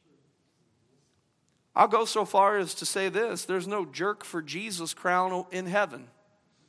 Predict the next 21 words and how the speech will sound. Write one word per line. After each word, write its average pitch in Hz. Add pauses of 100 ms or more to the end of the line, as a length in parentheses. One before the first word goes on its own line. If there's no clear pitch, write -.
(1080)
I 160
said 214
it 185
this 185
morning, 208
you 208
can 196
be 185
right 202
in 202
position, 220 (460)
and 139
you 220
can 196
be 170
petty 220
and 160
ugly 226 (240)
in 208
your 208
disposition. 131